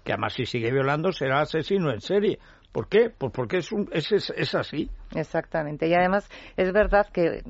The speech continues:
Speaker 2: ahora también con, con nuestras leyes se incluye a los niños que presencian el maltrato a las madres como víctimas de maltrato. Pero hay te-, hay también que avisar a estas madres, a estos padres, a toda la familia, a los amigos,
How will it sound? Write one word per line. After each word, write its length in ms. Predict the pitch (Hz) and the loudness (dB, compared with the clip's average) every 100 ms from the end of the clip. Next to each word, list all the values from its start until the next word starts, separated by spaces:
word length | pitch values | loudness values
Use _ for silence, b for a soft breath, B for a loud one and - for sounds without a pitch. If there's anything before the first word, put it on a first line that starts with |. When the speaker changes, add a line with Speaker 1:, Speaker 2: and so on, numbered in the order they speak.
| - | -8
Speaker 2:
ahora 300 | - 160 185 | 0 2 2
también 340 | 190 185 180 185 | 2 0 0 0
con, 460 | 156 156 147 135 | -2 -2 -6 -8
con 240 | - 139 147 | -8 -8 -6
nuestras 420 | 147 - 143 131 | -8 -6 -6 -4
leyes 380 | 165 180 180 185 | 0 0 0 -2
se 140 | - | -4
incluye 340 | 143 139 151 165 | -6 -2 -2 0
a 40 | |
los 220 | 170 160 - | -2 -2 -4
niños 380 | 180 185 147 | -4 -2 -4
que 120 | - 151 | -6 -8
presencian 880 | 139 143 - 190 202 - 151 143 | -6 -6 -2 0 0 -2 -6 -4
el 60 | 135 | -4
maltrato 380 | 135 131 139 165 | -4 -6 -4 -2
a 40 | |
las 180 | 180 165 | -2 -2
madres 380 | 160 160 170 185 | -2 -2 -2 -2
como 280 | 180 147 143 | -2 -2 -2
víctimas 420 | 143 - 180 160 | -4 -4 -4 -2
de 80 | 143 | -2
maltrato. 520 | 127 127 185 - 147 B B B B | -2 0 0 0 -8 B B B B
Pero 280 | 160 151 - B B - | 4 4 -2 B B -2
hay 100 | 196 | 0
te-, 200 | - 202 | 0 -2
hay 140 | 190 185 - | 0 -2 0
también 380 | 233 208 214 220 | 2 4 2 2
que 100 | 175 | 2
avisar 380 | 156 156 185 202 | 0 -2 0 2
a 60 | |
estas 360 | 208 - 160 143 | 0 -2 -6 -6
madres, 500 | 143 170 196 180 170 | -4 -2 0 -2 -4
a 40 | 170 | -6
estos 320 | - 139 - | -6 -8 -6
padres, 500 | - 190 196 185 - | 0 2 4 2 -2
a 120 | 143 | -6
toda 260 | - 180 208 | -2 0 2
la 100 | 185 | 0
familia, 600 | - 151 165 202 190 170 | -2 -2 0 0 0 0
a 40 | |
los 240 | 160 147 - | -2 -4 -4
amigos, 480 | 143 190 202 190 | -2 0 0 0